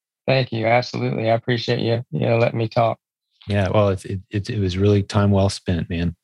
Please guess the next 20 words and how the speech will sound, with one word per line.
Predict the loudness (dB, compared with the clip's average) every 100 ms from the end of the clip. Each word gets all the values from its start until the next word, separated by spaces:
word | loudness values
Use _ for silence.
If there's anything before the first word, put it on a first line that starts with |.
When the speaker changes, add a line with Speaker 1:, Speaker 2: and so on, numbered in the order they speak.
| -20 -20 -20 _ _ _
Speaker 2:
So | -2 0 0
I'm | -2 0
gonna | 2
talk | 2 -2
to | -2
the |
listeners | -2 0 -2 -2
for | 0 0 -2 -8
just | -4 -2 2
a |
minute | 4 4
as | 4 2
we |
start | 2 0 0
to | 2
wrap | 0 0
this | -4 -2
one | 0 2
up. | 2 2
Hopefully | -2 0 0 0 -2